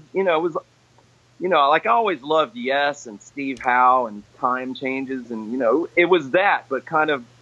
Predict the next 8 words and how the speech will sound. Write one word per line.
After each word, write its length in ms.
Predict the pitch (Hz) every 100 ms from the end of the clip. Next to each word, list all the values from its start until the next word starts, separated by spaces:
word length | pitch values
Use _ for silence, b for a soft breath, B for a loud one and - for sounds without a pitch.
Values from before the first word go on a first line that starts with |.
| _
in 160 | 135 131
a 80 | 120
distinctly 880 | 98 117 - - 151 139 131 123 117
American 800 | 113 117 123 123 123 113 98 101
way, 320 | 107 95 - - - 104
you 120 | 104
know, 220 | 98 90
like, 240 | 98 92